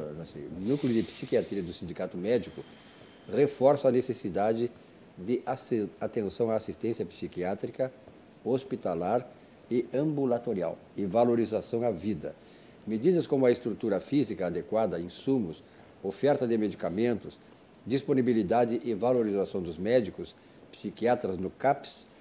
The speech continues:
com remuneração digna e vínculo de trabalho qualificado são imprescindíveis,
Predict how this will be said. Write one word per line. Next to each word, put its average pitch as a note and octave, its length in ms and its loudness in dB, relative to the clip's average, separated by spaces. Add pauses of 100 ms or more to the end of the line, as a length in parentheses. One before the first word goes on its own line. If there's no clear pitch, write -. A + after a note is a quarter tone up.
(320)
com B2+ 220 2
remuneração A2+ 680 4
digna G2+ 520 0
e A2 120 0
vínculo A2+ 420 0
de F#2 140 0
trabalho F#2 380 0
qualificado G#2 680 -2
são B2 260 -2 (300)
imprescindíveis, C3 1040 -2